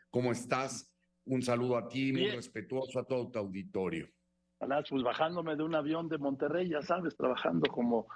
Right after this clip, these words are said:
Speaker 2: con lo-, con horarios, con calendarios de sobrecargo y de, de, de, con, con calendarios de tripulación. Este, a ver,
Speaker 1: <laughs>
Speaker 2: la última vez que hablamos te dije que iba a reventar lo de Aeromar, ¿te acuerdas?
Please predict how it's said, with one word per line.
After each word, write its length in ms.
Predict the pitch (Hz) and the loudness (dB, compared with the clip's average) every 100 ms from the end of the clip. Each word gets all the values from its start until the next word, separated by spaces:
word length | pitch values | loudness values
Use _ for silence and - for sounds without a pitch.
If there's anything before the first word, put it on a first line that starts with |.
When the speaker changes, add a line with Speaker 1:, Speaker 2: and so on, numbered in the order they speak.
| - - | -12 0
Speaker 2:
con 260 | 120 120 | 4 4
lo-, 200 | 120 117 | 4 2
con 220 | - 127 131 | 2 2 4
horarios, 560 | 139 180 175 170 - - _ | 2 0 0 -2 -6 -18 _
con 360 | - 139 135 135 | 0 2 2 -2
calendarios 720 | 143 139 135 160 175 170 143 | -2 -2 0 0 0 0 -2
de 140 | 139 | -4
sobrecargo 800 | 127 127 123 120 147 156 139 127 | -4 -4 -2 0 0 2 2 2
y 140 | 120 113 | 0 0
de, 160 | 127 | -2
de, 80 | 131 | -2
de, 240 | 151 156 | 0 2
con, 460 | 156 156 170 170 165 | 2 4 4 4 2
con 420 | 165 165 165 156 - _ | 2 0 0 -8 -12 _
calendarios 480 | 160 156 151 196 180 | 0 2 2 2 0
de 100 | 151 | -2
tripulación. 720 | 139 - 135 123 - 139 113 - _ _ _ - | -4 -4 -2 -2 0 0 0 -8 _ _ _ 0
Este, 320 | 135 139 180 | 2 2 0
a 60 | 156 | 0
ver, 160 | 180 | -2
Speaker 1:
<laughs> 360 | 202 - - - _ _ _ - - _ _ _ _ | -4 -6 -10 -10 _ _ _ -20 -20 _ _ _ _
Speaker 2:
la 120 | 151 196 | 0 0
última 320 | 202 214 196 | 0 -2 -2
vez 160 | 185 | -2
que 80 | - | 0
hablamos 460 | 165 156 165 175 151 | 0 0 0 -2 0
te 120 | 143 | 0
dije 260 | 139 156 151 | 2 2 2
que 120 | 135 | 4
iba 120 | 139 | 4
a 40 | 127 | 4
reventar 500 | 123 110 104 117 113 | 2 0 2 2 4
lo 100 | 113 | 4
de 80 | |
Aeromar, 560 | 113 113 113 123 - - _ _ _ _ _ _ _ | 4 2 0 -2 -4 -12 _ _ _ _ _ _ _
¿te 60 | - | -4
acuerdas? 520 | - 127 101 87 - | 4 4 4 -2 -8